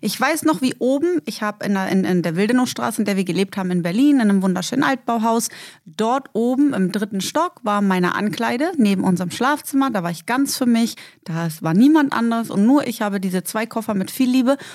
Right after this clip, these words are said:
und Vorfreude. Ich hatte so eine Vorfreude, weil in dieser Konstellation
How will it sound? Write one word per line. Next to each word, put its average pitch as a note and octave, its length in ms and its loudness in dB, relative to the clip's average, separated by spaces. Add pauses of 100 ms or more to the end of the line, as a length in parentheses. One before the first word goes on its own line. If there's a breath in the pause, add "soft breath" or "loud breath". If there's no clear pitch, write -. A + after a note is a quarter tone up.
(120)
und A#3+ 200 2
Vorfreude. A3+ 680 0
Ich G3+ 120 -4
hatte A3+ 180 -4
so A3+ 100 -2
eine C#4 220 2
Vorfreude, A#3+ 480 -2
weil G#3 100 0
in G#3 140 2
dieser C#4+ 260 2
Konstellation C#4 960 -2